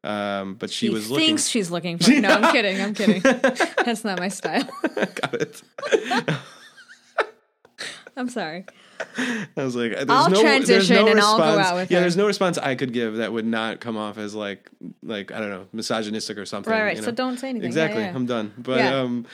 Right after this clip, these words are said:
Speaker 1: but it was interesting to me how it was like, you know, the, like what you said, you're not Orthodox, but you're Chabad.
Speaker 2: Right.
Speaker 1: It was kinda similar with her. She was like, "I don't," she's like, she started to realize that she was dating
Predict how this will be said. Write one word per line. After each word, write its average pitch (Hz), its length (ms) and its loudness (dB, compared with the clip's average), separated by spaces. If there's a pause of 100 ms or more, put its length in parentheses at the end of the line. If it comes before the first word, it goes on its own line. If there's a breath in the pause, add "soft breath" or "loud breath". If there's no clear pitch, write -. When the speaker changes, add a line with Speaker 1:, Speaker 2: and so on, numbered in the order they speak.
(180 loud breath)
Speaker 1:
but 143 100 4
it 151 40 6
was 143 180 0
interesting 160 560 0
to 139 80 -2
me 127 140 0
how 120 260 -2
it 139 100 -2
was 135 120 -2
like, 143 100 0
you 147 100 0
know, 180 100 2
the, 151 260 0
like 135 160 -2
what 139 120 0
you 131 100 0
said, 131 180 0
you're 110 120 -2
not 127 180 -2
Orthodox, 110 420 -4
but 110 100 -8
you're 101 100 -8
Chabad. 104 600 -4
Speaker 2:
Right. 202 220 -2
Speaker 1:
It 139 60 -6
was 131 100 -4
kinda 151 180 0
similar 160 380 0
with 143 140 -2
her. 175 180 0
She - 140 -6
was 117 180 -4
like, 113 280 -4 (460)
"I 120 240 0
don't," 131 400 -2 (1000)
she's 131 360 -4
like, 123 220 -4
she 127 120 -8
started 135 220 -2
to 131 60 -2
realize 135 420 0
that 110 220 -4
she - 160 -10
was 107 160 -6
dating 117 540 -2